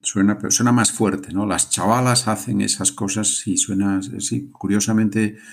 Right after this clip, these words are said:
parece cas-, hasta casi un poco despectivo, ¿no? Las chavalas hacen esa,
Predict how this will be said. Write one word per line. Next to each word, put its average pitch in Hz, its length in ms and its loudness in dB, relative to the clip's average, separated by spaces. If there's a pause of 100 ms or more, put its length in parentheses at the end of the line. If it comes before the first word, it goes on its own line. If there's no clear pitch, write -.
(540)
parece 107 340 0
cas-, - 320 0
hasta - 280 -2
casi 117 260 2
un 107 100 4
poco 104 280 2
despectivo, 87 880 0
¿no? 98 160 4
Las 95 240 2
chavalas 107 580 2
hacen 95 340 2
esa, 90 300 -2